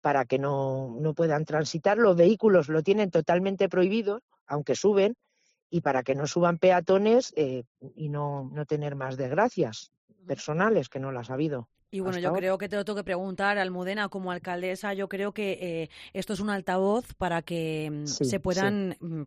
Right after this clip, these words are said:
Speaker 2: pues, pedir esas
Speaker 1: Para que
Speaker 2: ayudas al patrimonio,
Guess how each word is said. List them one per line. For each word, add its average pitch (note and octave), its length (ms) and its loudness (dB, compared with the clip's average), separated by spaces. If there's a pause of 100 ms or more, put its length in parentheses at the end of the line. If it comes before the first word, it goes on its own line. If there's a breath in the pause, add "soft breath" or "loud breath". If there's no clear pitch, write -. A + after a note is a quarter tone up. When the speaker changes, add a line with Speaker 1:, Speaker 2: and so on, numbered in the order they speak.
Speaker 2:
pues, E3 220 -10
pedir F3+ 260 -8
esas G3 220 -6
Speaker 1:
Para E3 240 4
que F#3 80 4
Speaker 2:
ayudas A3 300 4
al G#3 120 -4
patrimonio, F#3 640 -4